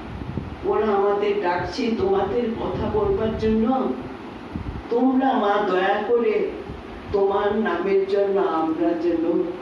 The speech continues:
তোমার বদনাম যেন না হয়, তোমার মঠের জন্য বদনাম না হয় মা, তোমরা দয়া করে আমাদের দিয়ে বলিয়ে নিও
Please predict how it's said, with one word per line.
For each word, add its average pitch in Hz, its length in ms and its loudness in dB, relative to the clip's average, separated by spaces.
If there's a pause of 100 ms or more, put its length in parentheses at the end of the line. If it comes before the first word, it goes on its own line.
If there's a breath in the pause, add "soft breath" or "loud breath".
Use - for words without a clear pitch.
(160)
তোমার 214 580 2
বদনাম 190 500 2
যেন 170 300 2
না 160 360 2
হয়, 160 340 0 (480)
তোমার 156 640 0
মঠের - 460 0
জন্য 160 280 2
বদনাম - 800 0
না - 140 4
হয় - 380 0
মা, 147 160 2 (580)
তোমরা 208 420 2
দয়া 170 400 2 (140)
করে 208 300 2
আমাদের 330 600 0
দিয়ে 165 380 2
বলিয়ে 160 460 2
নিও 143 440 2